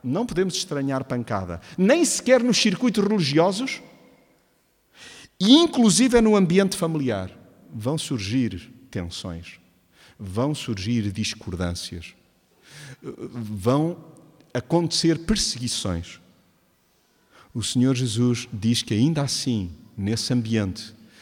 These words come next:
nós seremos refrescados, nós seremos sedentados.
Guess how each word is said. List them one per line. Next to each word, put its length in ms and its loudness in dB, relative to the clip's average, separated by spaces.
nós 320 -4
seremos 480 -2
refrescados, 1040 -4
nós 220 -4
seremos 420 0
sedentados. 920 0